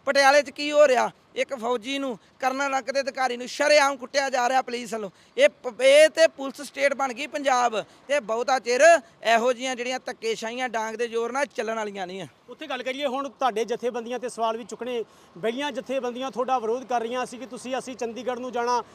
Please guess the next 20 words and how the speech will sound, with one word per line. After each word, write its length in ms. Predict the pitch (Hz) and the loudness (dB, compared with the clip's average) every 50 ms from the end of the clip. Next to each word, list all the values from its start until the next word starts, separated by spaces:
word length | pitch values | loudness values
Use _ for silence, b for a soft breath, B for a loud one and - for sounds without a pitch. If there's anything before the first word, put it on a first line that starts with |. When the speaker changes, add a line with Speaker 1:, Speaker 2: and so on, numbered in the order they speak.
| B B | B B
Speaker 2:
ਤੁਸੀਂ 200 | - 262 - 269 | -12 -10 -10 -10
ਦਿੱਲੀ 280 | 226 202 247 226 220 254 | -10 -8 -10 -10 -10 -10
ਨੂੰ 120 | 247 254 | -10 -8
ਜਾਣਾ, 240 | 208 247 247 254 254 | -6 -4 -2 -2 -4
ਤੁਸੀਂ 220 | 254 247 202 254 - | -4 -6 -10 -12 -10
ਖਨੌਰੀ 340 | - 214 233 233 233 247 | -6 -4 -2 -2 -2 -2
ਲਾ 120 | 247 254 247 | -2 -2 -2
ਲਓ, 100 | 254 254 | -2 -2
ਤੁਸੀਂ 220 | 214 254 190 247 | -4 -8 -12 -12
ਛੰਬੀ 260 | 190 - 226 220 277 | -10 -10 -10 -8 -6
ਲਾ 120 | 277 262 240 | -4 -4 -2
ਲਓ", 160 | 240 240 208 B B B B B - | -2 -2 -4 B B B B B -8
ਉਹੀ 240 | 285 269 262 339 349 | -2 0 2 2 2
ਜਥੇਬੰਦੀਆਂ 580 | 294 330 - - 311 311 277 269 233 269 285 | 0 -2 -2 0 -2 -2 -2 -4 -4 -4 -4
ਤੁਹਾਡੇ 280 | 269 - 254 262 262 277 | -2 -2 -2 0 0 2
ਹੱਕ 200 | 226 262 233 - | 2 0 0 -2
'ਚ 100 | 220 - | -2 0
ਆ 120 | 254 220 | 0 0
ਗਈਆਂ 260 | 196 170 214 277 311 294 | 0 -2 -4 -2 -2 -2
ਅੱਜ। 120 | 214 226 | -2 -2